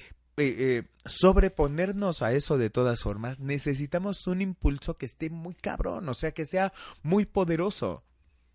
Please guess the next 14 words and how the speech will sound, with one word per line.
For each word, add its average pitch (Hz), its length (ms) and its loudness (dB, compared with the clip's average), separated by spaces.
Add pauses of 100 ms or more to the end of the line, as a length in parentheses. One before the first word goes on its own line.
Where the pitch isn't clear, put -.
(1160)
Y 160 220 2
ese 214 160 2
impulso 202 560 -4
es 185 320 2
atrevernos 185 760 -2 (140)
a 160 140 -2
soñar, 165 560 2 (1160)
a 160 200 0
creer 185 440 8
que 185 560 6 (300)
en 160 200 6
algún 185 440 0
momento, 180 840 4 (840)
aún 208 560 12